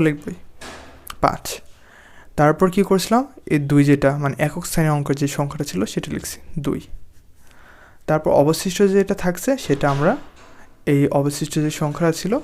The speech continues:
তার সাথে যোগ করছি। তাহলে এক আর সাত যোগ করলে কত হয়? আট। এইট টু ফাইভ। আশা করি বিষয়টি সকলে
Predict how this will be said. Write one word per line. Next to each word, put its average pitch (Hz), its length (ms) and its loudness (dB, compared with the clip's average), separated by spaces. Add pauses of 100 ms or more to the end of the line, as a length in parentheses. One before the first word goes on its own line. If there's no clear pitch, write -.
(120)
তার 135 160 2
সাথে 165 180 0
যোগ 143 160 0
করছি। - 280 -4
তাহলে 143 180 -2 (140)
এক 143 140 -2
আর 147 80 2 (120)
সাত 147 220 -4
যোগ 151 160 0
করলে 165 200 2
কত 170 160 0
হয়? 294 100 -2 (240)
আট। - 100 -8 (1080)
এইট - 180 2 (320)
টু 151 100 2 (420)
ফাইভ। - 220 0 (760)
আশা 180 220 2
করি 196 140 4 (280)
বিষয়টি 147 320 -6
সকলে 143 200 0